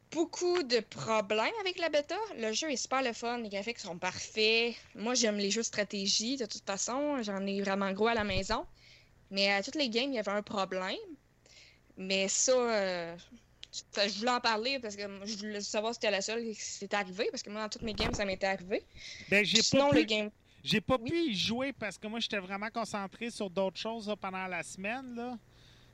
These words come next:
Speaker 2: Il a fallu que j'apprenne
Speaker 1: Ouais.
Speaker 2: un nouveau logiciel, fait que... Mais, euh, je pourrais
Speaker 1: En tout
Speaker 2: pas
Speaker 1: cas.
Speaker 2: te dire. Pourtant, j'attendais le jeu avec beaucoup d'impatience, surtout que là, il va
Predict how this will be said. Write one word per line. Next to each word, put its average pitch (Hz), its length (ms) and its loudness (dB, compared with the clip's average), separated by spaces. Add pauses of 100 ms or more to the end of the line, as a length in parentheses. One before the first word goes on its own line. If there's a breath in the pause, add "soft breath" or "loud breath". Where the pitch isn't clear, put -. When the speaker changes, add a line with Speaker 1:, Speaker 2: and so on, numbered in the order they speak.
Speaker 2:
Il 139 60 0
a 135 40 -2
fallu 190 160 0
que 180 40 -2
j'apprenne 190 320 2
Speaker 1:
Ouais. 220 60 8
Speaker 2:
un 233 160 8
nouveau 196 100 2
logiciel, 196 760 0
fait 151 240 -6
que... 151 300 -6 (1400)
Mais, 170 240 4
euh, 175 440 2
je - 140 -2
pourrais 214 160 4
Speaker 1:
En 202 40 8
tout 196 60 2
Speaker 2:
pas - 120 8
Speaker 1:
cas. 220 160 4
Speaker 2:
te 180 60 -8
dire. 233 180 6
Pourtant, 247 340 2
j'attendais 208 540 0
le 220 60 2
jeu 196 300 2
avec 202 220 2
beaucoup 190 240 2
d'impatience, 220 640 4
surtout 220 240 -2
que - 100 2
là, 202 140 10
il 214 60 8
va 190 100 4